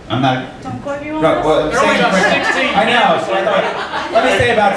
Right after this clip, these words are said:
Speaker 1: I think it was about a six months thing of working with the, of the city council, thinking it through. I know the city planning commission went back and forth. Um, they made recommendations. There was a, I did go out there for, uh, the city planning commission hearing. So I,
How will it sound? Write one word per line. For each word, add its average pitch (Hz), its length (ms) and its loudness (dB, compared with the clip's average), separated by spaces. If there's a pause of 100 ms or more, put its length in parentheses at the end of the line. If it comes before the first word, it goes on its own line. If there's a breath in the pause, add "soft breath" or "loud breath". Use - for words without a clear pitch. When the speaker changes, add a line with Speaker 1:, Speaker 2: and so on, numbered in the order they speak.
(220)
Speaker 1:
I 196 80 0
think 254 140 -4
it 240 40 2
was 220 80 0
about 185 200 2
a - 80 0
six 180 240 -6
months 156 240 -2
thing 139 160 0
of 123 120 2
working 127 240 0
with 117 140 -2
the, 117 120 2
of 123 180 2
the - 60 -4
city 139 200 0
council, 123 320 0
thinking 120 260 -4
it 113 140 -6
through. 127 180 0
I 117 160 2
know 127 140 2
the 127 60 -4
city 131 280 2
planning 131 280 0
commission 123 360 2
went 117 160 2
back - 260 0
and - 120 -12
forth. 120 440 2 (420)
Um, 104 460 0
they 104 340 0
made 110 340 -2
recommendations. 113 920 0
There 107 140 2
was 104 220 2
a, 98 540 0 (280 loud breath)
I 120 100 2
did 135 160 2
go 117 120 4
out 95 200 0
there 104 220 0
for, 101 580 2
uh, 98 160 0
the - 60 -4
city 107 220 0
planning 104 260 0
commission 98 300 -6
hearing. 104 460 -4
So 117 140 0
I, - 220 0